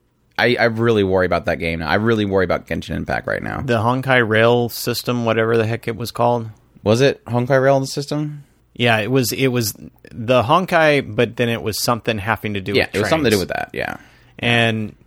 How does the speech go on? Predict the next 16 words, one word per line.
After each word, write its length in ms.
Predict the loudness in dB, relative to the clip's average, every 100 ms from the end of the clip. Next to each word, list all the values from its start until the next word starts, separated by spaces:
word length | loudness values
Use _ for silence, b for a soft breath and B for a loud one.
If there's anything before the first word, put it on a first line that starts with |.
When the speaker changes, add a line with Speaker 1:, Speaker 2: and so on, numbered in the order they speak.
| -20 -6
Speaker 2:
yeah, 220 | -4 -2 0
I 140 | 0
know 260 | 2 0 0
that 200 | -4 0
that 200 | 0 0
was 140 | -4
in 140 | -6 -6
development, 680 | -4 -4 -4 -8 -8 -10 -6
um, 500 | -4 -2 -6 -10 -14 -2
but 120 | 2
I 120 | 2
thought 280 | 4 2 2
they 140 | -2 -2
kinda 400 | -6 -4 -2 0
released 440 | -2 -2 -2 -2
it. 160 | -4